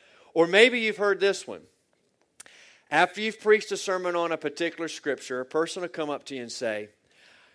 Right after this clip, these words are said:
"Have you heard John Piper's sermon on that, on that text? He does a great job with it." Or perhaps one of my favorites, so this to me would be the thing that I, I used to hear and don't know that I wanted to hear. I don't know if you've ever heard this or not.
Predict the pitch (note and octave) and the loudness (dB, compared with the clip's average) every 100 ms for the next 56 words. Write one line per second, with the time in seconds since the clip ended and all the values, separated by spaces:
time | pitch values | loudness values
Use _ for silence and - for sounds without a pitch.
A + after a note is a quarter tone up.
0 | _ _ F3 F3 G#3 D4 A#3+ B3+ B3 D#3+ | _ _ 0 2 2 0 4 4 4 2
1 | F#3+ F#3+ F#3+ D#3+ F3 F3+ F3+ - D#3+ E3 | 2 2 2 2 2 2 -6 -4 -4 -2
2 | E3+ D#3 D3 D3 D3+ D#3 - D3 C#3 D3 | -4 -2 -2 -2 -2 -4 -6 -8 -6 -4
3 | D3+ - D#3 D3 - - - _ _ _ | -4 -2 2 2 0 -12 -20 _ _ _
4 | - A3 G#3 F3 D#3+ C#3+ C3 C#3 D#3 D#3+ | -2 0 4 6 6 4 2 4 4 4
5 | C3+ C3 C3+ B2 G#2+ A2+ G#2 D#2+ - - | 0 4 4 4 2 -4 -6 -8 -16 -20
6 | _ _ _ _ - - - D#3+ E3+ F3+ | _ _ _ _ -20 -20 2 4 6 6
7 | F#3+ A#3 G#3 - F#3 F#3 F3 D#3+ - F#3 | 8 6 6 0 -2 0 0 -2 2 4
8 | E3+ A#2 A2+ C#3 D#3 - - D#3 D#3+ D#3+ | 4 0 -6 -6 -6 -6 -8 -6 -2 -2
9 | D3+ C3 C#3 C3+ A#2+ A#2 - D#3 D#3 C3+ | -4 -6 -6 -6 -6 -8 -6 -6 -4 -6
10 | C3+ D3 C#3+ C#3 - - C3 C#3 C#3+ - | -4 -2 -2 -4 -8 -12 -6 -6 -6 -8
11 | C3 B2 C#3 C#3 C3 A2+ G#2+ - _ _ | -10 -6 -4 -2 -2 -6 -10 -20 _ _
12 | _ _ _ C#3+ D#3 D3+ D3 C#3 C3 C3 | _ _ _ -2 -2 0 0 0 0 0
13 | C#3 C3 C3 C#3+ C#3+ C3+ C3+ C3+ B2+ C3+ | -4 -4 -4 -2 -4 -6 -4 -4 -2 -4
14 | C3 B2 B2 C3 B2 | -4 -6 -8 -6 -6